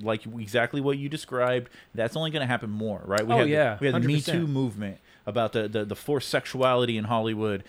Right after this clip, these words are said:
Speaker 1: Um, you, you know, I think over the <laughs> next couple generations, you're gonna see a lot more disgusting sexual shit that comes out of Hollywood.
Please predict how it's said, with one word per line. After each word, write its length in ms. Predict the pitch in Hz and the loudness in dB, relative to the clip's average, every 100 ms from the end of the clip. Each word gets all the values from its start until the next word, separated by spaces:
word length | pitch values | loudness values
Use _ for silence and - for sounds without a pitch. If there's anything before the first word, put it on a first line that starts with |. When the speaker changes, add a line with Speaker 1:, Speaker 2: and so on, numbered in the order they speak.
| - - | -16 -14
Speaker 1:
Um, 320 | - 113 107 95 | -2 0 0 -2
you, 240 | 113 110 | -2 -2
you 100 | 120 | -2
know, 140 | 107 101 | 0 0
I 60 | |
think 180 | 120 113 | 0 2
over 200 | 117 104 | 0 2
the 200 | 107 107 | 0 0
<laughs> 460 | 120 110 113 - - | -2 -6 -10 -14 -12
next 520 | 120 110 117 113 - | -10 -6 -4 -6 -4
couple 200 | 131 113 | -6 -4
generations, 540 | 110 113 117 113 110 | -4 -2 -2 -2 -4
you're 40 | 113 | -4
gonna 140 | 113 | -4
see 120 | 110 | -2
a 60 | 110 | 0
lot 160 | 110 | 0
more 260 | 110 127 117 - - - | -2 -6 -8 -12 -20 -14
disgusting 420 | 113 - 123 113 | -4 0 2 0
sexual 380 | - 110 - 104 | 0 0 0 -6
shit 220 | - 110 | -4 -4
that 100 | 101 | -4
comes 180 | 113 104 | -4 -2
out 120 | 104 | -2
of 80 | 104 | 0
Hollywood. 340 | 127 120 107 | 0 0 -4